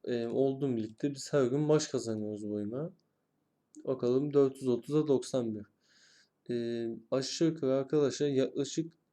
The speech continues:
dört beş gün sonra da gen yükseltme videomuz gelecek. Yani bu etkinlik bittiği zaman tots gelecek. tots'la beraber, e,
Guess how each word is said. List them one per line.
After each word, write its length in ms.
dört 300
beş 240
gün 120
sonra 400
da 200
gen 280
yükseltme 580
videomuz 380
gelecek. 520
Yani 220
bu 100
etkinlik 480
bittiği 320
zaman 420
tots 380
gelecek. 540
tots'la 640
beraber, 580
e, 1000